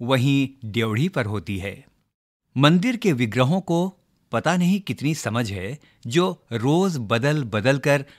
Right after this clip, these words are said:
मुल्तानी, कल्याण, ललित और कभी भैरव रागों को सुनते रहते हैं।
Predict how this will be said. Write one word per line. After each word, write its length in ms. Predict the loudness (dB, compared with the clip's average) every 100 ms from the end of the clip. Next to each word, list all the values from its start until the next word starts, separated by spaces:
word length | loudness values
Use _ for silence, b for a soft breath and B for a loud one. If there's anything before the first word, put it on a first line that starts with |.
| b 0
मुल्तानी, 720 | 0 2 2 2 0 -2 -6 b -2
कल्याण, 580 | 2 2 2 0 0 -2 b b
ललित 460 | 2 4 4 0 -4 -10 2
और 400 | 4 4 2 -2
कभी 420 | 0 2 0 -2 B B
भैरव 420 | -4 0 2 2 2
रागों 360 | 0 0 -2
को 140 | -4 -4
सुनते 380 | -2 0 0
रहते 280 | -2 -4 -8
हैं। 220 | -8 -12